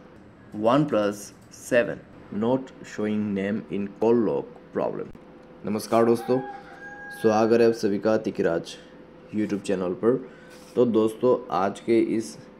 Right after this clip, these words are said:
वीडियो पर मैं आपको बताऊंगा कैसे आप जो है अपने OnePlus के device में not showing name in call log problem solve कैसे कर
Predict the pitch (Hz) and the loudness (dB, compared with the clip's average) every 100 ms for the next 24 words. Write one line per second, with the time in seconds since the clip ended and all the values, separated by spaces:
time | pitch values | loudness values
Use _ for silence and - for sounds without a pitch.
0 | - - 95 104 110 120 98 78 - - | -20 -12 -4 2 6 6 4 -2 -4 -18
1 | - - - - - - - - 101 117 | -20 -20 -20 -20 -20 -20 -20 -6 0 2
2 | 127 123 127 113 107 113 117 117 117 101 | 2 2 2 2 2 0 2 2 2 0
3 | 95 107 110 - 95 107 113 101 110 104 | 0 0 0 0 2 2 2 -2 0 0
4 | 101 104 104 98 98 104 117 113 101 98 | -2 -4 -2 -4 -2 -2 -2 0 0 0
5 | - 104 90 85 - 101 117 156 - - | -2 -2 0 -2 -2 -4 -4 -6 -14 -20
6 | - - - - 110 131 151 - - - | -20 -20 -14 -4 2 2 2 -4 -18 -8
7 | 117 107 120 120 104 104 113 117 95 107 | -2 2 2 2 0 0 0 -2 -6 -8
8 | 104 101 98 101 107 117 - 107 73 90 | -6 -2 0 0 0 -2 -2 -2 0 -4
9 | 120 127 - - - - - - 107 113 | -6 -10 -20 -20 -20 -20 -20 -4 2 4
10 | 117 90 90 95 - | 4 -2 -6 -6 -8